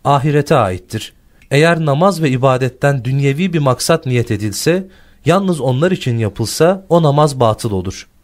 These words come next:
Bu sebeple güneş veya ay tutulmaları halinde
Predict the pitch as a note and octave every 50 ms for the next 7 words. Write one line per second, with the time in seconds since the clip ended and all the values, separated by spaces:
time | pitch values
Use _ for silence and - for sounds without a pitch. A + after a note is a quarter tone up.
0 | _ _ _ D#3+ G3+ - - D#3+ B2+ D3 F3+ F3+ F#3 A#2+ A#2 A#2 C3+ D3 - _
1 | _ _ - C3 C3+ F3 G#3+ G3+ - - D3+ C#3 C#3 C3+ C3+ - D3 F3 G3 F#3+
2 | - C3 - - C3 B2+ B2+ A#2 A#2+ B2+ C3+ E3 C#3+ C3+ A#2 A2 G#2 G#2+ G2+ G2
3 | F#2+ A#2 C3 D3+ D#3+